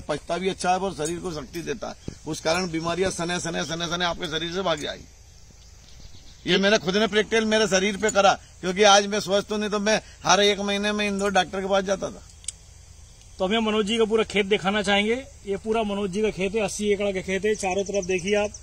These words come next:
Speaker 2: जैविक खेती चल रही है, गौ माता यहाँ पर है, छोटी सी कुटी यहाँ पर बनी है, मंदिर बना हुआ है यहाँ पर, और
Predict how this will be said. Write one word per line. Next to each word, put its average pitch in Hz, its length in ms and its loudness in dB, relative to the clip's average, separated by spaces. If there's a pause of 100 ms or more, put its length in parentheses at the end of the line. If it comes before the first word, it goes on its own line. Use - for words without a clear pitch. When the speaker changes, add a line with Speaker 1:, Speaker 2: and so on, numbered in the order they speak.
(560)
Speaker 2:
जैविक 185 280 -2
खेती 185 280 -4
चल 202 160 -4
रही 202 220 0
है, 208 120 4
गौ 190 200 0
माता 190 320 0
यहाँ 190 160 0
पर 196 160 -2
है, 196 120 -2
छोटी 185 320 -10
सी 190 120 -10
कुटी 185 200 -10
यहाँ 196 160 -4
पर 202 120 -6
बनी 190 220 -6
है, 202 80 -4
मंदिर 190 320 -6
बना 196 180 -4
हुआ 196 260 0
है 196 60 0
यहाँ 185 120 -4
पर, 196 220 -4 (800)
और 202 300 0